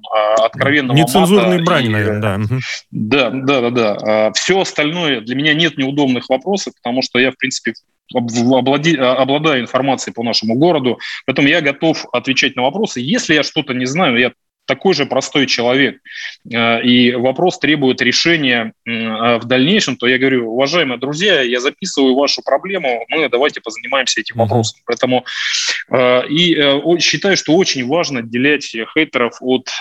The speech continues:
Speaker 1: э, конструктивной критики.
Speaker 2: Да,
Speaker 1: Да,
Speaker 2: тро-,
Speaker 1: есть люди
Speaker 2: отделить тролля от человека, который
Speaker 1: Да.
Speaker 2: недоволен. Ну что ж, Сергей Александрович, давайте
Speaker 1: Да.
Speaker 2: к еще моментам перейдем,
Speaker 1: Да.
Speaker 2: некоторым и интересным, и любопытным, и региональным, и в целом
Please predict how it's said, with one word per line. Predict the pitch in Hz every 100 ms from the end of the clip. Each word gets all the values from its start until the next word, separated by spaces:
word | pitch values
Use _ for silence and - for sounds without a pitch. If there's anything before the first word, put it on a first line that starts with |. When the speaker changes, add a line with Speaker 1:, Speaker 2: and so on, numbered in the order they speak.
| -
Speaker 1:
э, | 120 110
конструктивной | - - 123 - 135 123
критики. | 131 127 101 - - - _
Speaker 2:
Да, | - 120 196
Speaker 1:
Да, | 190
Speaker 2:
тро-, | 185
Speaker 1:
есть | 190 180
люди | 208 196
Speaker 2:
отделить | 220 233
тролля | 226 202 180
от | 160
человека, | - 196 190 185
который | 190 175 185
Speaker 1:
Да. | 180
Speaker 2:
недоволен. | 185 220 185
Ну | 180
что | 151
ж, | 113
Сергей | 190 214
Александрович, | 202 110
давайте | 208 226
Speaker 1:
Да. | 208
Speaker 2:
к |
еще | - 226
моментам | 185 202 180 160
перейдем, | 123 175 185 240 233
Speaker 1:
Да. |
Speaker 2:
некоторым | 190 143 160 151 151
и | 165
интересным, | 170 170 196 214 175
и | 165
любопытным, | 165 170 202 196 170
и | 180
региональным, | 175 151 175 180 214 202 175
и | - 170
в |
целом | - 226 226